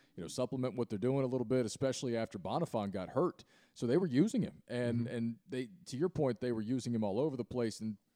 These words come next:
Speaker 1: kinda to, like, successfully against the, the Falcons and the, the Cardinals before that. So
Speaker 2: Who, who are the Falcons?
Speaker 1: For sure, no doubt. You know, but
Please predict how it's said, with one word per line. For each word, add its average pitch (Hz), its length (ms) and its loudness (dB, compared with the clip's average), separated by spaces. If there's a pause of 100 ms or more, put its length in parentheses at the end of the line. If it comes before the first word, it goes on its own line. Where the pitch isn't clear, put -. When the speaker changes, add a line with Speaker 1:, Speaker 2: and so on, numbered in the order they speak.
(140)
Speaker 1:
kinda 190 220 -4
to, 139 240 -6
like, 123 160 -4
successfully 135 720 -2
against 123 320 -6
the, 117 140 -4
the 98 100 -10
Falcons 120 560 -6
and 117 160 -2
the, 107 180 -2
the 110 100 -8
Cardinals 120 360 -2
before 104 300 -4
that. 135 280 0
So 117 220 2
Speaker 2:
Who, 127 80 2
who 120 220 0
are 117 180 2
the 131 80 -2
Falcons? - 560 -6
Speaker 1:
For 98 120 2
sure, - 420 2
no 113 100 2
doubt. 123 340 2
You 120 120 2
know, 120 100 6
but 113 220 4